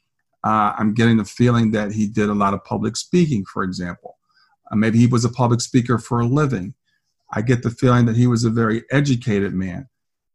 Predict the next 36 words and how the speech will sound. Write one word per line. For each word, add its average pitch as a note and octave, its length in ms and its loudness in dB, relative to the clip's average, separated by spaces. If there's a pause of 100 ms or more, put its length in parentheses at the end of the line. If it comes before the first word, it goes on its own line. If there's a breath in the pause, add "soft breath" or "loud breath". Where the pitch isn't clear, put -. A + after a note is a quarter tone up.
(160)
Those D3+ 440 2
types A#2 260 -2
of A2 100 -6
things G#2+ 360 -2
I G#2+ 120 0
would G2+ 140 -6
credit G#2+ 360 -4
as G2 200 -4
a F#2+ 60 -6
hit G2+ 340 -4 (240)
for G#2 320 -2 (220)
my G2 180 -2
grandfather. G2+ 640 -6 (1200 soft breath)
So - 120 -2
it's D3+ 80 2
just - 160 0
kind C#3+ 160 4
of A#2 140 2 (180)
a, B2+ 80 -4
a G#2+ 120 -4 (140)
couple B2+ 300 0
examples A2 560 0
of G#2 180 -4
what - 240 -4
you G#2+ 220 -2 (460)
can B2+ 200 2
expect, A2 680 -2
what B2 200 0
would A2 120 -2
be, A2+ 120 0
like, G2+ 300 -4
off G#2+ 180 -2
the A#2 100 0
charts A2 360 -2
great, G2+ 440 -2 (220)
and G2+ 380 -2